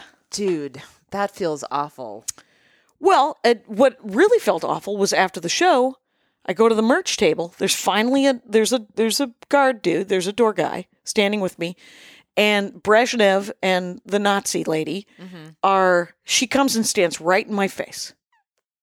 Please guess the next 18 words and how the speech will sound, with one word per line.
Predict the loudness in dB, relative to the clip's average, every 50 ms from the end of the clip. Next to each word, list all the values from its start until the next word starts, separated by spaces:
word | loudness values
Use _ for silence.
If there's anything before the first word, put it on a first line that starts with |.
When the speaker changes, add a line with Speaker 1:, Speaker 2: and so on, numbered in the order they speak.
| _ -2
Speaker 2:
Right | 2 2 2 2 2
in | 0
my, | 0 0 0
and | 0 0 2
I | 2
was | 0 2
like, | 0 0 0 0 -2
"Okay, | -4 -2 0 0 0
you | 0 0 -2 -4 -6 -6
should | -4 -6 -4 -2
probably | 0 0 2 2 2 2 2
leave." | 4 4 2 2 2 -2 -4
And | -8 -12 -14 -20 -20 -20 -20 -14 -8
she's | -4 -2 -2 0
just | 0 0 0 2 2
smirking | 2 2 2 2 0 0 -2 -4 -4 -4
and | -4 -2
going, | -2 -2 -2 -4 -8 -14